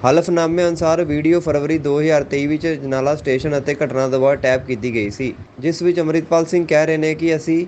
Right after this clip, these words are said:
ਸੀ ਐਮ ਮਾਨ ਨੂੰ ਸੀ ਐਮ ਬੇਅੰਤ ਸਿੰਘ ਦੇ ਰਾਹ 'ਤੇ ਨਾ ਚੱਲਣ ਦੀ ਸਲਾਹ ਦਿੰਦੇ ਹਾਂ। ਉਹ ਅੱਜ ਵੀ ਬੇਅੰਤ ਸਿੰਘ ਦੇ ਰਾਹ 'ਤੇ ਚੱਲ ਰਹੇ ਨੇ।" ਦਿਲਾਵਰ ਨੇ ਮਨੁੱਖੀ ਬੰਬ ਵਜੋਂ ਕੰਮ ਕੀਤਾ, ਮੁੱਖ ਮੰਤਰੀ ਬੇਅੰਤ ਸਿੰਘ ਨੂੰ ਉਡਾ ਦਿੱਤਾ। ਸੀ ਐਮ ਮਾਨ ਨੇ ਦਾਅਵਾ ਕੀਤਾ ਕਿ ਅੱਜ ਇਸ ਭੀੜ ਵਿੱਚ ਕਈ ਦਿਲਾਵਰ ਪੈਦਾ ਹੋਣਗੇ।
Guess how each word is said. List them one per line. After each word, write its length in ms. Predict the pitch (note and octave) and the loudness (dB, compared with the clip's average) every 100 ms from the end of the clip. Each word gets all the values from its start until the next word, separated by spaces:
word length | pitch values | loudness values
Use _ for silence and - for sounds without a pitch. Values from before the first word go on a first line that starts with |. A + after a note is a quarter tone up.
| - | -6
ਸੀ 200 | - D3 D#3+ | -4 2 2
ਐਮ 120 | E3 | 4
ਮਾਨ 220 | D#3 D3+ | 2 2
ਨੂੰ 160 | E3 E3+ | 0 -2
ਸੀ 220 | D#3+ D#3 | 0 -2
ਐਮ 100 | D#3+ | 0
ਬੇਅੰਤ 260 | C#3+ D3 | 0 0
ਸਿੰਘ 220 | C#3+ D3+ D3+ | -2 -4 0
ਦੇ 160 | D#3+ | 2
ਰਾਹ 200 | D3 D3 | 4 2
'ਤੇ 140 | D3+ D3 | 0 0
ਨਾ 200 | C3+ C#3 | 0 -2
ਚੱਲਣ 300 | C#3 C3 C#3+ | 0 0 0
ਦੀ 180 | C#3 | -2
ਸਲਾਹ 240 | C3+ B2+ C3 | -2 -2 0
ਦਿੰਦੇ 300 | A#2+ G#2+ G#2+ | -2 0 0
ਹਾਂ। 180 | A#2+ - - - - - - - - | -2 -4 -12 -18 -20 -20 -20 -10 2
ਉਹ 200 | D3 E3 | 4 4
ਅੱਜ 160 | D#3 | 2
ਵੀ 100 | F3 | -2
ਬੇਅੰਤ 260 | E3+ D#3+ D#3 | 0 0 -2
ਸਿੰਘ 220 | F3 E3+ | -2 0
ਦੇ 140 | E3 D#3 | 2 2
ਰਾਹ 160 | C#3+ | 2
'ਤੇ 160 | B2 D#3 | 0 -2
ਚੱਲ 240 | D3+ A#2+ | 0 0
ਰਹੇ 160 | A2 G#2+ | 0 -2
ਨੇ।" 160 | B2 - - - - C3 | -4 -6 -14 -20 -14 -4
ਦਿਲਾਵਰ 360 | C3+ C#3+ D#3 | 2 4 4
ਨੇ 180 | E3+ F3 | 2 0
ਮਨੁੱਖੀ 380 | F3 D#3+ D#3+ F3+ | 2 -2 0 0
ਬੰਬ 280 | D#3 D#3 D#3+ | 2 0 0
ਵਜੋਂ 280 | D3+ D#3 D#3 | -2 -2 -2
ਕੰਮ 260 | C#3 C#3+ | 0 0
ਕੀਤਾ, 460 | C3+ B2 - B2 G2+ - - - | -2 -4 0 -2 -2 -12 -16 -2
ਮੁੱਖ 240 | A#2+ D#3 E3+ | 2 2 4
ਮੰਤਰੀ 320 | F3+ F3 F#3 | 2 4 2
ਬੇਅੰਤ 280 | D#3+ D#3+ D#3+ | 2 0 0
ਸਿੰਘ 200 | F3 E3+ | 0 2
ਨੂੰ 100 | F3 | 2
ਉਡਾ 200 | D3 C3+ | 4 2
ਦਿੱਤਾ। 420 | A#2 - B2 - - - | 0 -4 -2 -4 -10 -10
ਸੀ 240 | - D3+ | 0 2
ਐਮ 80 | E3+ | 4
ਮਾਨ 180 | E3+ E3+ | 2 2
ਨੇ 80 | |
ਦਾਅਵਾ 280 | E3+ D#3+ E3 | 2 4 4
ਕੀਤਾ 320 | D#3+ D#3+ D#3+ | 0 -2 0
ਕਿ 180 | D#3+ E3 | 0 0
ਅੱਜ 120 | D3+ | 0
ਇਸ 180 | D#3 D3+ | -2 -4
ਭੀੜ 220 | E3 D#3 | -2 -2
ਵਿੱਚ 240 | D3 D3+ D#3 | 0 -2 -4
ਕਈ 220 | D#3 D3+ | -2 -2
ਦਿਲਾਵਰ 360 | D3 C3+ C3+ C3+ | 2 2 4 2
ਪੈਦਾ 280 | B2+ A2+ | 0 0
ਹੋਣਗੇ। 440 | A#2 A2 G2+ A2+ | 0 -2 -4 -4